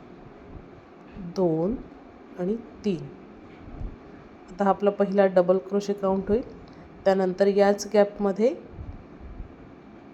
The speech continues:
तीन डबल क्रोशे, दोन आणि तीन. तीन डबल क्रोशे झाले. त्यानंतर पुन्हा एक चेन घेऊन पुढच्या गॅपमध्ये,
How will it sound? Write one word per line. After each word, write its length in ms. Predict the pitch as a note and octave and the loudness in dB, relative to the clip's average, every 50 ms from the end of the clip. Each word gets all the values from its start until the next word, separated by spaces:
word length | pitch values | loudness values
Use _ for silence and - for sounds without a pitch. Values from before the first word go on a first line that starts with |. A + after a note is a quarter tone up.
| - - - - - - | -18 -18 -18 -12 -4 0
तीन 200 | B3+ A#3 A3 G#3+ | 0 2 2 4
डबल 220 | F#3+ D#3+ D3+ D#3 | 2 2 2 0
क्रोशे, 400 | D#3+ - D#3 D3+ D#3 - - - E3+ F3 - - - - - - - - | -4 -6 -6 -8 -8 -8 -10 -14 -14 -16 -16 -18 -20 -20 -20 -12 -4 -2
दोन 320 | E3 E3 E3+ F3 G#3 C4+ E4 - - - - - - - - - - - - - - - - - - - - - - - - - - - - F#3 | 0 0 0 -2 -2 -4 -8 -10 -16 -20 -20 -20 -20 -20 -18 -18 -18 -18 -18 -18 -18 -16 -16 -16 -16 -16 -16 -16 -18 -18 -18 -20 -20 -14 -8 -6
आणि 260 | F3 F3 F#3 A3+ D4 E4 - - - - - - - - - - - - - - - - - - - - - - - | -4 -2 0 -2 -2 -4 -8 -14 -16 -16 -16 -16 -16 -14 -14 -14 -14 -14 -16 -16 -16 -18 -18 -20 -20 -20 -16 -6 -2
तीन. 280 | A3 G3+ F3 D#3 D3+ D#3 D#3 - - - - - - - - - - - - - - - - - - - - - - | -2 -2 -2 -2 -6 -10 -12 -16 -20 -20 -20 -20 -20 -20 -20 -20 -20 -20 -20 -20 -20 -20 -20 -20 -20 -20 -18 -10 -4
तीन 180 | A3 G#3+ G3+ G3+ | 0 0 2 4
डबल 240 | G3 G3 F#3+ F#3+ G3 | 4 4 6 4 4
क्रोशे 360 | G3 - G3+ G3+ G3+ - G#3+ | 2 0 -2 -2 0 0 2
झाले. 280 | G3+ G#3 G3+ G3+ A#3 C4+ - - - - - - - - - - - - - - - - | 2 4 4 2 2 -2 -4 -8 -14 -14 -14 -16 -16 -18 -16 -16 -14 -14 -16 -8 0 4
त्यानंतर 600 | G3 G3 F#3+ G3 F#3 F3+ F3 - F#3+ G#3 A3+ C4+ - - - - - - | 4 4 6 4 2 0 2 2 2 2 2 0 -10 -14 -18 -14 -6 0
पुन्हा 300 | A3+ G#3+ G3+ F#3+ G#3+ G#3+ G#3+ - - - | 2 2 2 4 2 0 -2 -4 -4 2
एक 260 | A3 A3+ A3 A3 - - | 2 2 2 2 -4 0
चेन 300 | - B3 A3+ A3+ A3+ G#3+ | 4 6 6 6 4 2
घेऊन 300 | G#3+ A3+ A3 A3+ C#4 F4 - - - - - - - - - - - - - - - - - - - - | 0 2 2 2 0 -2 -6 -10 -16 -18 -18 -18 -20 -20 -20 -20 -20 -20 -20 -20 -20 -20 -20 -8 0 0
पुढच्या 280 | G#3 F3+ - - F#3 F3 | 0 0 2 2 2 4
गॅपमध्ये, 560 | F3+ F3+ F3 F3+ - F#3+ F#3 F3+ F#3 A3 | 4 2 0 0 0 0 0 0 0 -2